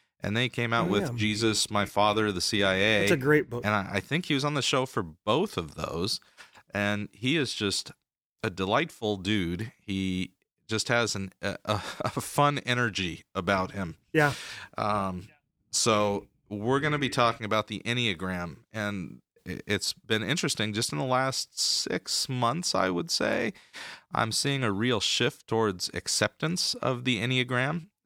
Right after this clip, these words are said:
Speaker 1: Uh, i-, if you look at any chart for this personality typing system, people always say, "It looks like a pentagram."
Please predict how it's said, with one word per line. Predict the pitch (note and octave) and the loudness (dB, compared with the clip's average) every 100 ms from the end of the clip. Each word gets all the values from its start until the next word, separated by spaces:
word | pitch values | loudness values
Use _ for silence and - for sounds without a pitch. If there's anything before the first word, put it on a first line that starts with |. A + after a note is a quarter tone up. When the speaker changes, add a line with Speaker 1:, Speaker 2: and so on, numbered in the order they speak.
| _ | _
Speaker 1:
Uh, | F2+ F#2+ E2+ - _ - - _ _ - | -6 -4 -6 -10 _ -20 -20 _ _ -10
i-, | - _ _ - | -10 _ _ -6
if | A#2+ | -2
you | A#2 A2+ | 0 0
look | A2 D#3 F3 - | 2 0 0 0
at | A2 - | -2 0
any | A#2 A#2 | -2 -2
chart | - - A#2 F#2 E2 - _ | -2 2 4 4 0 -14 _
for | G2+ | -2
this | F#2+ G2 - - - _ - - _ | 2 2 2 -2 -8 _ -20 -20 _
personality | - B2 - G#2+ G#2+ G#2+ G#2+ G#2 | 0 0 2 0 2 2 2 0
typing | F#2+ - A2 - G#2 G#2 G2+ | -2 2 2 2 -2 0 0
system, | - A2 - F2 E2+ - _ - - - - - | 2 2 2 -2 -4 -8 _ -12 -10 -10 -14 -2
people | C#3+ C#3+ B2+ | -2 4 4
always | B2 A2 | 6 4
say, | A#2+ A2 | 4 4
"It | A2+ | 8
looks | C#3 D#3 | 6 6
like | - A#2 | 4 2
a | B2+ | 2
pentagram." | D#3 F#3 E3 A2 A2 G2+ F2+ C#2 | 2 4 4 6 4 4 0 -4